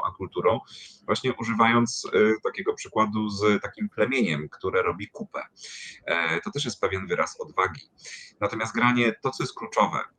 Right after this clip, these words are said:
to, że ja cały czas powtarzam, to po łacinie też bardzo ładnie brzmi, jak Herkules kontra Plures, że, e, wszystko to,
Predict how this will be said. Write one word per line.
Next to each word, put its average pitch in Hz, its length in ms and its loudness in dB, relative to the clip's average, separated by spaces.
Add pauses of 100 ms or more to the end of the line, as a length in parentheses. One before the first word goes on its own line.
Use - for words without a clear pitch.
(140)
to, 101 120 2
że 98 380 2
ja 92 500 2 (100)
cały 123 200 6
czas 117 180 0
powtarzam, 101 400 2
to - 100 -16
po - 100 -8
łacinie 98 360 0
też - 160 -14
bardzo 80 220 -2
ładnie 82 240 -2
brzmi, 85 380 -8 (320)
jak - 160 -4
Herkules 90 520 0
kontra 90 320 -4
Plures, - 560 -4 (320)
że, 90 220 2 (720)
e, - 80 -4 (320)
wszystko - 460 4
to, - 360 -2